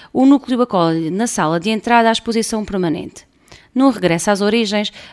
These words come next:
a exposição é dedicada aos dois sítios de rede de natura existentes, ainda que parcialmente, na área do concelho,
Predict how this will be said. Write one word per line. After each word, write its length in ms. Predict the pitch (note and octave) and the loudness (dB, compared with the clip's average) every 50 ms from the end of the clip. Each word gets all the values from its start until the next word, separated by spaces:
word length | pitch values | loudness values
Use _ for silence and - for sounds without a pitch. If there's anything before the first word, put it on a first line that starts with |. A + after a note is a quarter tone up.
| - | -6
a 40 | - | -4
exposição 600 | B3+ A#3+ - - B3+ A#3+ A#3+ G#3+ - A#3 A3 A3+ | -2 -2 -2 0 0 0 0 0 0 -2 0 0
é 80 | A3+ A3+ | -2 -2
dedicada 440 | F#3 F3+ G#3 G3+ - G3+ A3 G#3 G3+ | -2 -4 -6 -4 0 0 2 2 0
aos 120 | G#3 G#3+ | 0 0
dois 200 | G#3+ C4 C4 - | -2 -2 -2 -2
sítios 300 | - B3 A#3 - - G#3+ | -2 -4 -6 -6 -10 -10
de 80 | - F#3+ | -8 -6
rede 200 | F#3 E3+ D#3 E3 | -4 -4 -4 -2
de 40 | |
natura 320 | G3 G3+ G3+ G3+ A#3 A3+ G#3+ | -4 -4 -4 -4 -4 -2 -2
existentes, 640 | G#3 G#3+ - - - - G3 G3+ A3 - - - - | -2 -2 -4 -8 -6 -4 -6 -4 -4 -6 -8 -8 -6
ainda 300 | - A#3+ G3+ F3 D#3+ D#3 | -4 -2 -2 -2 -2 -4
que 60 | - | -6
parcialmente, 720 | - - D#3+ - - G#3 G3 G3+ G#3 A3+ A3+ A3+ - - G#3+ - - - - _ | -6 -8 -8 -6 -4 -4 -2 -2 0 -2 -2 -4 -6 -8 -12 -14 -18 -20 -12 _
na 160 | A#3 A#3+ A#3 | -2 0 2
área 220 | A#3 A#3 A3+ A#3 | 2 2 2 0
do 100 | G#3 A3+ | -2 -2
concelho, 580 | A3+ - G#3 G3+ F#3+ - - - - - - D#3+ | -4 -4 -4 -6 -6 -6 -10 -12 -12 -16 -20 -20